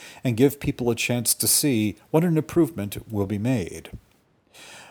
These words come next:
Much of Rockefeller Park, through which Lexington Avenue runs, was an apple orchard set out by Alvin Mead nearly a century ago and later owned by Henry M. Benedict. The last surviving tree of this once fruitful orchard was a mammoth one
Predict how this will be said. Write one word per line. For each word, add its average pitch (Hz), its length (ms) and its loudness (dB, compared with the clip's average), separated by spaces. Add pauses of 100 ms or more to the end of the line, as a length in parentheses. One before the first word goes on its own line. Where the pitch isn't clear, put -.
Much 214 260 6
of 180 160 4
Rockefeller 170 500 6
Park, - 500 2 (380)
through 180 380 6
which 110 260 2
Lexington 110 600 0
Avenue 87 380 -4
runs, 143 480 2 (280)
was 151 420 6
an 160 160 2
apple 175 220 4
orchard 107 400 2
set 120 200 4
out 120 260 2
by 117 220 4
Alvin 98 400 -4
Mead 95 420 -4
nearly 143 440 2
a 147 80 -2
century 127 480 2
ago 117 340 4
and 117 120 2
later 139 300 2
owned 143 380 2
by 117 220 2
Henry 120 560 -4
M. 101 300 -6
Benedict. 127 600 -4 (680)
The 107 80 4
last 160 240 6
surviving 165 380 4
tree 156 280 2
of 123 140 4
this 127 180 0
once 123 360 0
fruitful - 440 -2
orchard 139 500 2
was 113 180 2
a 104 60 2
mammoth 117 540 0
one 101 260 -6